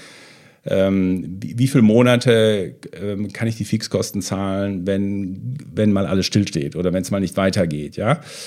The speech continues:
Was sind meine Kundenakquisekosten? Was, was kostet's mich, einen neuen Kunden ranzukriegen? O-, oder, oder, oder. Also diese Zahlen zu haben, besonders auch fürs ganze Jahr und pro Monat, also eine ganz einfache Forecast-Rechnung,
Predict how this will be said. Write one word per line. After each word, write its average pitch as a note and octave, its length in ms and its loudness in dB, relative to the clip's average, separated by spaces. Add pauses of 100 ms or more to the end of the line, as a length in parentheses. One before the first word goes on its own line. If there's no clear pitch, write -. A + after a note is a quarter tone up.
(140)
Was A2+ 100 4
sind A#2 120 0
meine A#2 180 4
Kundenakquisekosten? F#2+ 1500 0
Was, G2 240 -4
was F#2+ 220 -6
kostet's A2+ 380 0
mich, G2+ 200 -4
einen G2 100 -2
neuen F#2+ 240 0
Kunden A2 340 2
ranzukriegen? E2+ 840 -2
O-, D#2+ 160 -10
oder, A#2+ 340 2
oder, A2 260 2
oder. F#2 320 0
Also F#2+ 160 -4
diese A2 260 -4
Zahlen D3 500 0
zu G#2 220 -4
haben, C3+ 340 4
besonders A#2+ 400 6
auch A#2+ 300 -2
fürs - 320 -8
ganze C#3 340 -2
Jahr B2+ 380 0
und G#2+ 180 -4
pro - 320 -2
Monat, B2+ 600 4
also G#2 180 -2
eine G2 140 -2
ganz A#2+ 340 2
einfache G#2+ 480 -4
Forecast-Rechnung, B2 1120 0